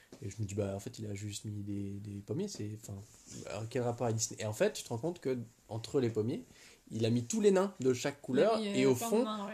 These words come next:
Speaker 1: il y a la ro-, il y a le, le, il y a
Speaker 2: La
Speaker 1: la
Speaker 2: robe,
Speaker 1: robe,
Speaker 2: euh,
Speaker 1: le,
Speaker 2: la
Speaker 1: sur
Speaker 2: robe de
Speaker 1: mannequin,
Speaker 2: Blanche-Neige.
Speaker 1: il y a la robe de Blanche-Neige, et tu dis, « Ah, ok,
Speaker 2: Oui, en
Speaker 1: d'accord. »
Speaker 2: fait, elle a, elle a, elle a mis, euh... Elle a fait des, des spots, et à chaque fois, elle a mis la robe de la
Speaker 1: C'est ça,
Speaker 2: princesse
Speaker 1: exactement. J'ai,
Speaker 2: concernée
Speaker 1: j'oublie,
Speaker 2: pour, euh,
Speaker 1: je, je manque à toutes mes obligations, j'ai oublié de présenter l'île, c'est l'île de Sunnyside,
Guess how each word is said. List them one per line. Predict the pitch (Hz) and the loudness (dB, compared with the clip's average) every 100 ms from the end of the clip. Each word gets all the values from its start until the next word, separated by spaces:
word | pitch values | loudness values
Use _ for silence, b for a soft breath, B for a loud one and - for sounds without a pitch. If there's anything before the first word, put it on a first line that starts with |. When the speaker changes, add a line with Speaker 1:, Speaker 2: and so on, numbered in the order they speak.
| 120 | 4
Speaker 1:
il | |
y | 123 | 6
a | |
la | 139 | 8
ro-, | 127 - | 6 2
il | 123 | 2
y | 117 | 4
a | 113 | 6
le, | 110 110 107 104 101 | 4 4 4 2 0
le, | 101 98 98 98 98 | -2 -4 -4 -6 -6
il | |
y | 101 | -4
a | |
Speaker 2:
La | 104 | 0
Speaker 1:
la | |
Speaker 2:
robe, | 107 113 | 0 0
Speaker 1:
robe, | 208 120 | -4 -2
Speaker 2:
euh, | 113 107 | 0 0
Speaker 1:
le, | |
Speaker 2:
la | 107 | 0
Speaker 1:
sur | - 120 | 0 2
Speaker 2:
robe | |
de | 123 | 4
Speaker 1:
mannequin, | 120 117 160 | 4 4 4
Speaker 2:
Blanche-Neige. | 185 | 6
Speaker 1:
il | 165 | 4
y | |
a | |
la | 123 113 | 4 4
robe | 143 139 | 2 2
de | |
Blanche-Neige, | 131 135 135 170 123 | 0 0 0 -2 -2
et | |
tu | 110 113 | -8 -8
dis, « | - | -6
Ah, | - 175 | 0 2
ok, | 175 185 | 2 0
Speaker 2:
Oui, | 185 254 | 0 2
en | 254 | 2
Speaker 1:
d'accord. » | 175 311 | 2 2
Speaker 2:
fait, | 277 | 2
elle | |
a, | 226 220 220 | 2 0 -2
elle | 220 | -4
a, | 220 220 - - | -4 -6 -8 -8
elle | |
a | 220 | -6
mis, | 220 233 214 | -4 -2 -2
euh... | 185 180 185 190 202 202 - | -4 -8 -12 -14 -14 -16 -16
Elle | 202 | -10
a | 196 | -10
fait | - | -8
des, | 190 180 | -8 -8
des | 185 180 | -6 -6
spots, | - 262 294 294 | 0 2 2 0
et | 202 | -4
à | |
chaque | 196 196 | -4 0
fois, | 277 | 2
elle | 247 | 2
a | 226 | 0
mis | |
la | 226 220 | -2 0
robe | 220 240 | 0 0
de | 214 | 0
la | 202 | -2
Speaker 1:
C'est | - 175 | 2 4
ça, | 208 262 | 6 4
Speaker 2:
princesse | 285 123 | 6 4
Speaker 1:
exactement. | 123 120 127 123 120 | 4 2 2 0 0
J'ai, | 120 117 | 0 4
Speaker 2:
concernée | 123 113 110 120 131 | 6 6 6 4 4
Speaker 1:
j'oublie, | 143 156 139 | 4 4 4
Speaker 2:
pour, | 101 | 2
euh, | |
Speaker 1:
je, | 120 113 101 | 2 2 2
je | 110 | 0
manque | 120 123 | 0 -2
à | 110 | -4
toutes | 117 117 | -4 -2
mes | 110 | 0
obligations, | 107 107 104 - 131 | 0 0 -2 -2 -4
j'ai | 117 | -4
oublié | 104 110 | -2 -2
de | - | -4
présenter | - 117 110 113 | -2 -2 0 -2
l'île, | 107 113 | -2 -2
c'est | 113 - | -2 -2
l'île | 101 107 120 | -2 0 0
de | 113 101 | 0 0
Sunnyside, | - 120 120 - 127 120 104 | 2 2 0 2 0 0 -4